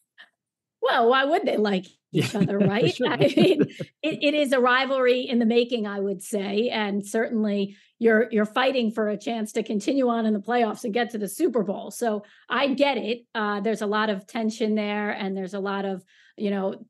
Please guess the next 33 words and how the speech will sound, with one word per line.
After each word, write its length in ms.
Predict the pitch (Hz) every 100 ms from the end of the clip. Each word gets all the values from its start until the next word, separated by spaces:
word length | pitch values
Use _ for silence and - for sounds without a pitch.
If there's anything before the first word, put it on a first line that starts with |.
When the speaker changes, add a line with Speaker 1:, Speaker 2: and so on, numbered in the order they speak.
| -
Speaker 1:
there's 260 | 214 196
opportunity 640 | 226 226 220 220 220 214 214
on 140 | 208
the 80 | 196
line 260 | 202 208
that 160 | 202 -
you're 120 | 196
playing 420 | 190 214 208 202
for. 360 | 208 208 202 202
So 380 | 208 202 190 185 - - -
I 100 | 233
can 160 | 240 262
understand 540 | 262 254 247 254 233
the 60 | 220
two 200 | 208 226
fan 260 | 226 208 202
bases 340 | 202 196 196
not 220 | 196 190
liking 360 | 208 190 190 180
each 180 | 202 190
other, 260 | 185 190
but 220 | 190 220
these 180 | 302 370
are 120 | 269
two 280 | 240 - 247
really 540 | 220 226 220 208 208 214 _
passionate 560 | - 226 220 226 202 196
fan 300 | 202 196 196
bases 440 | 190 180 196 175
we're 120 | 190
talking 440 | 180 190 185 190 185
about. 400 | 185 190 - -
So 300 | - 196